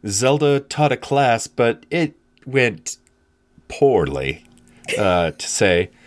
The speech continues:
Um, she threatened to bash in a student's head, um, but then, you know, she dismissed class, but then she couldn't remember dismissing class,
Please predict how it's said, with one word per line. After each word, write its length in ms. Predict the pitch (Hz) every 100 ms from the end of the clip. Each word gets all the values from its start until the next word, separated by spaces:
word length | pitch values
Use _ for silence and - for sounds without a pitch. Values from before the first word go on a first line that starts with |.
| - - -
Um, 720 | 104 98 98 95 90 85 78 - _ - _ _ _
she 360 | - - 151 202
threatened 540 | 214 127 117 101 107
to 100 | -
bash 340 | 98 101 120 -
in 160 | 143
a 60 | 120
student's 440 | - - 113 98
head, 520 | - - 107 85 101 - _ _ _ _ _ -
um, 840 | 95 90 90 87 82 80 78 73 80 _ _ -
but 120 | 127
then, 340 | 160 156 151 - _ _ _ _ _ -
you 140 | 151
know, 300 | 135 113 98 - - -
she 200 | - 170
dismissed 400 | 156 - 156 147
class, 300 | - 160 135
but 140 | -
then 120 | 170 170
she 120 | 165
couldn't 220 | 196 143
remember 380 | 113 110 110 156
dismissing 480 | 190 185 208 220 214
class, 500 | 226 247 254 -